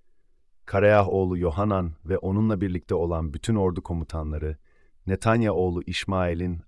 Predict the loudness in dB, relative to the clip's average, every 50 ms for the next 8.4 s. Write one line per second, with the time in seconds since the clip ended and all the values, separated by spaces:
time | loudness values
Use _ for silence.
0 | -8 -6 -4 -4 -4 -4 -2 -2 0 0 2 0 0 -2 -4 -4 -4 -4 -4 -2
1 | 0 2 2 2 2 0 0 -2 -4 -4 -4 -6 -6 -4 -6 -6 -8 -8 -10 -4
2 | -2 -2 -2 -2 -4 -6 -6 -6 -4 -4 -4 -6 -8 -10 -16 -20 -20 _ _ -20
3 | _ -4 -2 -2 -2 -2 0 0 0 2 2 0 0 0 -2 -2 -2 -2 -2 -2
4 | -2 -2 -2 -2 -2 -2 -4 -6 -6 -4 -4 -4 -4 -4 -4 -6 -6 -6 -4 -4
5 | -2 -2 -2 -2 -2 -2 -2 -2 -2 -2 -4 -4 -4 -6 -8 -10 -20 _ _ _
6 | _ _ _ 0 2 2 2 0 0 0 2 4 4 4 4 4 4 4 4 2
7 | 2 0 2 2 0 -2 -2 -4 -4 -4 -4 -6 -4 -4 -2 0 0 -2 -2 -4
8 | -8 -6 -6 -4 -4 -4 -4 -6